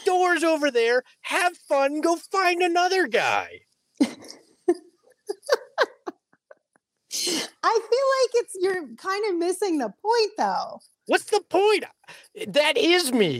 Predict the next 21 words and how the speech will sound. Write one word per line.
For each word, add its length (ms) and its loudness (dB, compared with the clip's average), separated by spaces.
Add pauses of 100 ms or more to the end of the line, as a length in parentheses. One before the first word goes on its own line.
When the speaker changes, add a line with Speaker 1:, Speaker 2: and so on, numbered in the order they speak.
Speaker 1:
If 160 2
you 120 2
wanna 240 2
know 320 0
me, 360 0
<laughs> 40 -4
that's 340 -4
how 120 0
you're 180 -2
gonna 160 -4
get 220 -4
to 100 2
know 280 4
me. 360 -4 (260)
Speaker 2:
I 200 0
know, 340 2
I 220 0 (160)
get 260 2
that, 260 2
but, 120 -4
like, 340 2